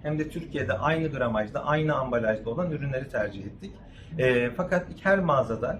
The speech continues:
e, hem İspanya'daki, hem İtalya'daki, hem Türkiye'deki ikişer rafı da lokal ürünlere ayırdık.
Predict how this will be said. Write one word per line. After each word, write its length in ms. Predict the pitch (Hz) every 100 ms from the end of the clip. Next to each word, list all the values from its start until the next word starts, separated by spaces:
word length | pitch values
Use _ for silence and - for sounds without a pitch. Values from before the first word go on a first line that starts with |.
| -
e, 220 | 110 113 117
hem 140 | 143
İspanya'daki, 760 | - - - 135 127 107 104 135
hem 120 | 123
İtalya'daki, 380 | - 120 110 -
hem 180 | 127 -
Türkiye'deki 480 | - 117 104 -
ikişer 380 | - - 185 160
rafı 200 | 131 165
da 100 | 185
lokal 260 | 156 180 156
ürünlere 380 | 143 139 131 131
ayırdık. 340 | 107 107